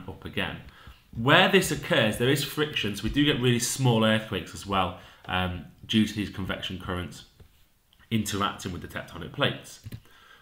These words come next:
Number two, as you can see here, subduction occurs at the denser oceanic plate, moves beneath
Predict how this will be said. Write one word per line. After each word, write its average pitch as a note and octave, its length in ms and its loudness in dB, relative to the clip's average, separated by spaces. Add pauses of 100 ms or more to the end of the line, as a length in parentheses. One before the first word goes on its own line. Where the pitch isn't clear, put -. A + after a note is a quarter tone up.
Number G2 320 -4
two, C3 400 4 (1400)
as F2+ 60 -12
you E2+ 60 -10
can - 80 -12
see F#2+ 140 -2
here, F#3 340 0 (300)
subduction D3+ 880 6
occurs A#2+ 640 2 (100)
at C3 180 6
the C#3 100 0
denser D#3 920 2
oceanic C#3 720 4
plate, - 420 2 (380)
moves D#3+ 440 4
beneath A#2+ 440 0